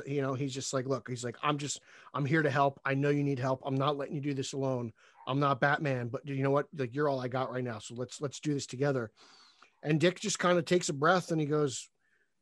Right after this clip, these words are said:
"Dynamic duo it is then." Like, you know, it was kinda, it was cool. It, it, it, there's always something about seeing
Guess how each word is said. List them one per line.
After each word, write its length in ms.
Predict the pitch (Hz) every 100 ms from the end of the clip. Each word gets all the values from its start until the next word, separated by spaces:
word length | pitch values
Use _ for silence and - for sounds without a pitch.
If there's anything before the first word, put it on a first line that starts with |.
| _ _ _ _ _ _ _
"Dynamic 460 | 151 151 165 175 131
duo 220 | 185 196
it 80 | 196
is 220 | 196 151
then." 300 | 151 143 135
Like, 240 | 160 160 180
you 100 | 185
know, 120 | 202
it 100 | 196
was 180 | 196 190
kinda, 320 | 208 233 226
it 60 | 196
was 160 | 190 -
cool. 400 | 262 269 143 -
It, 180 | 170 180
it, 140 | 185 -
it, 100 | - _
there's 240 | 214 208
always 280 | 214 277 214
something 300 | - 202 185
about 180 | 175 160
seeing 300 | 175 170 139